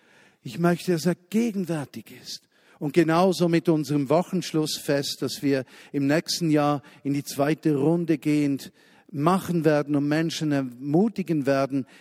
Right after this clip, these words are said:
in den Häusern, in Familien, in Single-Haushalten, in Wohngemeinschaften, sich zu sammeln um die Person von Jesus mit einer Liturgie. Und diese Liturgie bewirkt,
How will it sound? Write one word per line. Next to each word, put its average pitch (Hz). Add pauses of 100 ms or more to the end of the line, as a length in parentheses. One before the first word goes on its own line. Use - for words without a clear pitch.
(120)
in 147
den 143
Häusern, 165 (220)
in 147
Familien, 165 (220)
in 143
Single-Haushalten, 170
in 127
Wohngemeinschaften, 175 (640)
sich -
zu -
sammeln 160
um 127
die 120
Person 135
von 123
Jesus 147
mit 139
einer 123
Liturgie. 120 (800)
Und 135
diese 139
Liturgie 151
bewirkt, 160